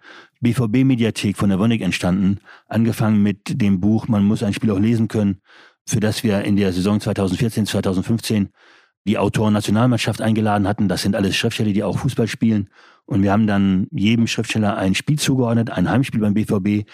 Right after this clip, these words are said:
Er hatte achtundvierzig Stunden Zeit, darüber zu schreiben. Nur keine Fußballreportage, wie man in dieser Zeitung liest, sondern etwas Literarisches, eine Short Story, ein, äh, Dramolett, ein Essay und so weiter. Und dann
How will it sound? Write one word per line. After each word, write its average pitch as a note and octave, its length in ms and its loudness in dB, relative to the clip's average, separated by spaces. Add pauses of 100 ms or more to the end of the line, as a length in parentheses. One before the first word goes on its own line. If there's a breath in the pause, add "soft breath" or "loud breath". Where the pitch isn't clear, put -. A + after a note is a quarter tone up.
(260 loud breath)
Er - 100 -2
hatte F#2 160 -2
achtundvierzig C3+ 540 -2
Stunden B2 300 0
Zeit, A2+ 280 -2
darüber G#2 180 0
zu - 140 -4
schreiben. A2+ 460 0
Nur B2+ 100 2
keine A2 180 -2
Fußballreportage, A#2 800 -2
wie G2+ 60 0
man G2+ 80 2
in G2+ 60 2
dieser F#2 200 0
Zeitung A#2+ 320 0
liest, A2+ 220 -2 (360 soft breath)
sondern B2 280 0
etwas G#2+ 260 -4
Literarisches, G2 640 0
eine F2+ 320 0
Short G#2 280 -2
Story, F#2 460 -2 (380 soft breath)
ein, F2+ 380 0
äh, F#2 200 -2
Dramolett, G2 640 -2 (300 soft breath)
ein F#2+ 200 0
Essay F#2+ 540 0 (360 loud breath)
und G#2 180 -2
so F#2+ 140 -2
weiter. G#2 440 0
Und G2+ 220 0
dann G2 320 0